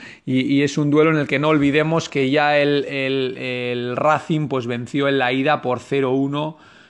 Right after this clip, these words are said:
en, en, en Lezama, ¿no? La única derrota que ha sufrido el fil-, el filial bilbaíno.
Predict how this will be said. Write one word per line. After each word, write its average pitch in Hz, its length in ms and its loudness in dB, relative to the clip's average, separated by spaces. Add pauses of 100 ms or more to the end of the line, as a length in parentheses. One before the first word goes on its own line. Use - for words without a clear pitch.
(140)
en, 123 360 -8
en, 110 1040 -10
en 113 180 -10
Lezama, 113 460 -4
¿no? 147 120 -4
La 123 120 0
única 123 320 -4
derrota 127 400 -2
que 131 60 -2
ha 113 40 -2
sufrido 131 460 0
el 123 100 2
fil-, 117 380 -4
el 117 160 -6
filial 120 720 -2 (720)
bilbaíno. 107 720 -6